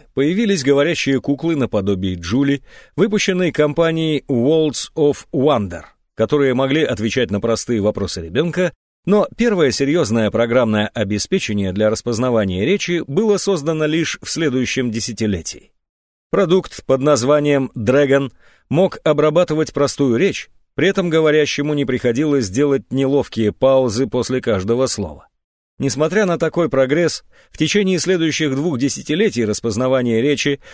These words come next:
а также другие виды программирования систем искусственного интеллекта чаще разочаровывали своих сторонников, периодически пребывая в состоянии, которое академическое общество окрестило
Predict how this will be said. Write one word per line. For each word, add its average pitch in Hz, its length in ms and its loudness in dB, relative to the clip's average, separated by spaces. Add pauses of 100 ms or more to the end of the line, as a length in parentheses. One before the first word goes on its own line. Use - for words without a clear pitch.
а 127 140 2
также 165 320 0
другие 156 500 0
виды 135 320 0
программирования 127 880 0
систем 127 500 -2
искусственного 110 840 -2
интеллекта 127 680 0 (180)
чаще 202 520 0
разочаровывали 160 960 0
своих 123 320 0
сторонников, 147 720 0 (220)
периодически 143 760 0
пребывая 135 600 2
в - 60 -8
состоянии, 123 720 0 (240)
которое 185 400 2
академическое 151 960 -4
общество 165 560 -2
окрестило 156 800 0